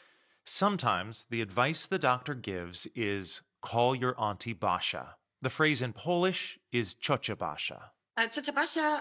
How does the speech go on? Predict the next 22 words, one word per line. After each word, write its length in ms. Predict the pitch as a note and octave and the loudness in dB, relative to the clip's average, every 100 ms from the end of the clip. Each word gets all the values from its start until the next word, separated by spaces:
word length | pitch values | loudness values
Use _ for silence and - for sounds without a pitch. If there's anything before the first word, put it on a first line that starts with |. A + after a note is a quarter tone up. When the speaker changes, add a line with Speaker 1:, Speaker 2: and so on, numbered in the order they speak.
| - | 0
Speaker 2:
um, 420 | A#3 A#3 A3+ A3+ - - | 0 2 0 -6 -12 -12
it's 280 | A3 - - G#3+ | -12 -12 -6 0
Auntie 460 | C4 D4 - C4 | 2 2 0 -6
Barbara. 560 | G#3 G#3 G3+ F#3+ G#3+ E4+ - _ _ _ _ _ _ - _ | 0 0 0 -2 -2 -4 -12 _ _ _ _ _ _ -20 _
Auntie 260 | - A#2 - | -4 -4 -2
Basia, 500 | G#3 G3 - C4 D4 C#4+ | 2 2 2 0 0 -4
it's 160 | G3+ | -10
diminutive 600 | - A#3 A#3 A3+ G#3 G#3 | -2 0 0 0 -2 -4
from 360 | - G3+ F#3+ F3 - - _ - | -4 -4 -4 -6 -10 -20 _ -4
quite 200 | G#3+ G3+ | -4 -2
traditional 520 | G#3+ G3+ G3+ G3+ F3+ | -2 0 0 -2 -4
Polish 400 | F3+ G3+ G3 - | -4 -2 -2 0
name, 360 | G3 A3 C4+ C4+ _ _ _ - | 0 2 2 2 _ _ _ -8
a 80 | G3 | -2
name 320 | G3+ G#3+ A3+ | 2 2 0
that 180 | G3+ - | -2 -4
you 80 | G#3+ | -4
can 160 | G3 | -6
put 220 | F#3 G#3+ | -2 -4
in 140 | G#3+ G3 | -2 -4
your 140 | F3+ | -4
phone 440 | F3 F#3+ F#3+ G#3 | -4 -4 -4 -4